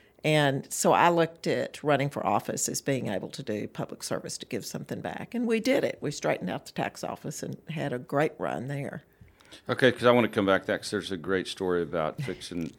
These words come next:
Speaker 2: or, or improving the tax office. So, um, yes, and I should have said earlier, you've got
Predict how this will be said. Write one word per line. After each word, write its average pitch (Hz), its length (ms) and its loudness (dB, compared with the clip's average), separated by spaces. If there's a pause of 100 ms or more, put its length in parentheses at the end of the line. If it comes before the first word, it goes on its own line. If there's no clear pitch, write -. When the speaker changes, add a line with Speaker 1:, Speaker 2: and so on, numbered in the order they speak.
(240)
Speaker 2:
or, 90 280 0
or 90 140 -6 (140)
improving 95 540 2
the 76 60 -2
tax 80 300 -4
office. 78 320 -4
So, 110 440 8 (680)
um, 107 480 6 (260)
yes, 123 340 8
and 117 60 6
I 110 40 8
should 139 260 6
have 98 180 6
said 101 200 6
earlier, 90 240 6
you've 85 240 -4
got 87 280 4